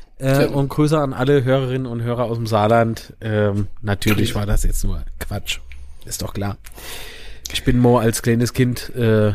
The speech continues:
Speaker 1: an der Rebstock gerannt und seitdem,
Speaker 2: <laughs>
Speaker 1: ähm, ach, schwätze mal nicht drüber. Ist ganz schlimm, ganz schlimm. Ach, ist das schlimm.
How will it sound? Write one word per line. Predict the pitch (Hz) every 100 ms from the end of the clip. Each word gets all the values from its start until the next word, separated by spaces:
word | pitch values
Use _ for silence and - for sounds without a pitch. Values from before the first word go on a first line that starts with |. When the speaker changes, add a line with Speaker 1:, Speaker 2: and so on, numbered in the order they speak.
| - -
Speaker 1:
an | 113
der | 113
Rebstock | 117 123 - 113 - - -
gerannt | - 104 110 135 - 104
und | 110 110
seitdem, | - 113 110 107 120
Speaker 2:
<laughs> |
Speaker 1:
ähm, | 113 110 104 104 - - - - - - - - - - - -
ach, | 135 107 - -
schwätze | - 117 -
mal | 113
nicht | 113 110 110
drüber. | 107 101 - - - - - -
Ist | -
ganz | 107 -
schlimm, | 110 107 - - -
ganz | 107 107
schlimm. | - 98 113 - - - - -
Ach, | - 123 104 - -
ist | - -
das | -
schlimm. | -